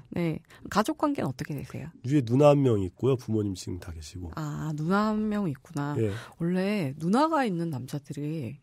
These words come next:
Speaker 1: 여자 마음 되게 잘하는 것 같아요. 여동생 있는 <laughs> 남자보다. 어떻게 생각하세요?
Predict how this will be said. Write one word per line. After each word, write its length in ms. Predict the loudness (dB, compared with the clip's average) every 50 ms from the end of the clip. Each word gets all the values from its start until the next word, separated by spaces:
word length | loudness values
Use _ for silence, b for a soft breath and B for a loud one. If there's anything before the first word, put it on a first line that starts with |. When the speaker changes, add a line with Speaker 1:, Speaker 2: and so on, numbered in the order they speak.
| -8
Speaker 1:
여자 220 | -8 -4 0 0 0
마음 160 | 2 0 -2
되게 120 | -4 -6 -8 -8
잘하는 420 | -8 -6 -4 -2 -2 0 -2 -4
것 100 | -4 -6
같아요. 380 | -8 -10 -10 -8 -6 -6 -4 -2
여동생 380 | -2 -2 0 0 0 0 0 0
있는 220 | 0 -2 0 0 0
<laughs> 180 | 0 0 0
남자보다. 840 | 0 0 0 0 -2 -4 -6 -6 2 4 4 4 6 4 2 0 -2 -8 _ -14
어떻게 300 | -12 -2 2 2 2 2
생각하세요? 520 | 2 -2 -4 -4 -6 -6 -4 -2 -2 -2